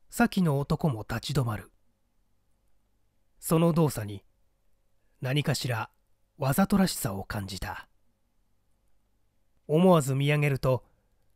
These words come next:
自分を見下している相手の険しい目と視線があった。自分は思わず、「あっ」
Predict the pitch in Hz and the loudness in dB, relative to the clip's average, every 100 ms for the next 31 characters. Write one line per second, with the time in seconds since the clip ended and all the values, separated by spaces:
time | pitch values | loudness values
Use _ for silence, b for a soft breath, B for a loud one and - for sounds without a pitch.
0 | _ _ _ _ - 147 175 208 196 180 | _ _ _ _ 0 4 6 6 4 4
1 | 160 170 202 185 - 175 160 156 156 - | 4 2 2 2 2 2 4 4 2 2
2 | 160 151 - 151 190 - 175 107 113 - | 0 0 0 0 0 0 -2 -2 -6 -8
3 | - - - 185 175 151 123 - - - | -10 -6 -2 0 2 0 -2 -6 -12 -12
4 | - _ _ _ _ _ _ _ _ _ | -16 _ _ _ _ _ _ _ _ _
5 | _ _ _ _ _ _ _ _ _ _ | _ _ _ _ _ _ _ _ _ _
6 | _ _ _ _ - 139 151 151 147 139 | _ _ _ _ -4 0 2 2 2 2
7 | 135 156 170 113 104 104 - _ _ _ | 2 4 4 2 -4 -12 -18 _ _ _
8 | _ _ _ _ _ _ - 175 | _ _ _ _ _ _ 4 4